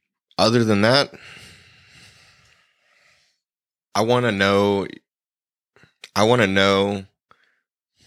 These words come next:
I wanna know y'all's New Year's resolutions.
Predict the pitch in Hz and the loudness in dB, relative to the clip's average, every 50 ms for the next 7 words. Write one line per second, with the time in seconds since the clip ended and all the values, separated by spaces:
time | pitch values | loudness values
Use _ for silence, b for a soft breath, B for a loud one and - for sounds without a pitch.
0 | b b b b b b b b _ _ _ _ _ _ _ _ _ _ _ _ | b b b b b b b b _ _ _ _ _ _ _ _ _ _ _ _
1 | _ _ _ _ _ _ _ _ _ _ _ _ _ _ _ _ _ _ _ _ | _ _ _ _ _ _ _ _ _ _ _ _ _ _ _ _ _ _ _ _
2 | _ - - B B B B B B B B B _ - - 104 120 127 120 110 | _ -20 -20 B B B B B B B B B _ -4 -2 0 0 2 0 2
3 | 107 104 104 104 98 90 92 85 82 92 95 92 95 90 92 92 82 82 87 87 | 2 2 2 2 2 0 0 -2 -2 -2 -2 -2 0 0 0 0 -2 -2 -4 -4
4 | 85 85 87 90 87 87 - - 90 87 87 90 87 - - | -4 -4 -6 -4 -4 -4 -4 -4 -4 -4 -6 -4 -4 -4 -6